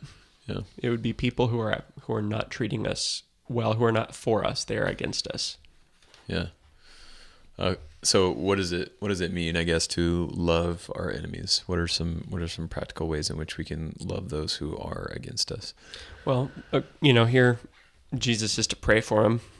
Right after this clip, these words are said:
Speaker 2: That's a, that's a pretty significant way
Speaker 1: Yeah.
Speaker 2: that we can love them.
Speaker 1: Yeah.
Speaker 2: Um, love, love is not, bib-,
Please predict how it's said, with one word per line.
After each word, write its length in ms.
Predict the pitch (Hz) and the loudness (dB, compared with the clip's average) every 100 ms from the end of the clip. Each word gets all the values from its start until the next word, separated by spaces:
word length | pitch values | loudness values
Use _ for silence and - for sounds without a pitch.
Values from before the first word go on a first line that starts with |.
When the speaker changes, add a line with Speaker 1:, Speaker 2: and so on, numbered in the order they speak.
| - | -12
Speaker 2:
That's 340 | 135 120 113 - | 2 6 6 6
a, 160 | 107 - _ - | 0 -2 _ 0
that's 240 | 123 117 | 0 2
a 40 | - | 0
pretty 280 | 131 104 | 2 2
significant 600 | 104 110 110 107 - - | 0 0 2 2 0 -2
way 300 | - 107 - - - - | 0 0 -2 -6 -10 -6
Speaker 1:
Yeah. 180 | 87 92 | -4 0
Speaker 2:
that 100 | 120 | 0
we 80 | 117 | 2
can 180 | 120 107 | 0 2
love 260 | 107 107 | 2 0
them. 260 | 101 113 107 - - | -2 -6 -8 -12 -10
Speaker 1:
Yeah. 140 | - 101 - - - - - - | -10 -12 -18 -20 -20 -20 -20 -10
Speaker 2:
Um, 500 | - 113 107 101 123 - _ - - - | -2 0 0 -2 -6 -16 _ -20 -18 -2
love, 580 | 127 117 117 127 131 - - - - - - - - - | 4 6 6 4 0 -12 -20 -20 -20 -20 -20 -20 -14 -8
love 440 | 131 120 120 123 | -2 2 4 4
is 180 | 123 107 | 0 -2
not, 560 | 120 110 107 110 - - - _ _ _ - - _ - _ _ - _ _ _ _ _ _ _ | -2 -2 -2 -4 -6 -14 -20 _ _ _ -20 -20 _ -20 _ _ -20 _ _ _ _ _ _ _
bib-, 220 | 135 135 | 0 0